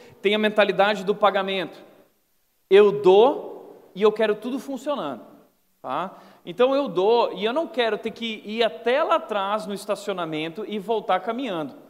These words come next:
Eu tô dando um dizimão, então eu quero ter uma vaga na entrada da igreja e eu quero que os voluntários venham abrir a minha porta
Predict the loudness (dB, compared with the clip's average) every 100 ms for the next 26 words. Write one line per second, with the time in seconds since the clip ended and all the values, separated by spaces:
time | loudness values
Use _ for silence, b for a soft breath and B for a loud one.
0 | _ _ _ _ -8 -4 0 0 0 -4
1 | -6 -4 0 2 0 -2 -8 B -14 -2
2 | 0 0 0 -2 0 0 0 2 4 4
3 | 2 0 -2 0 0 0 -2 -2 0 0
4 | -2 -4 -8 -10 B 2 2 4 0 0
5 | -4 -6 -4 -6 0 0 2 -2 -2 -2
6 | 0 0 0 0 -4 -2 2 2 0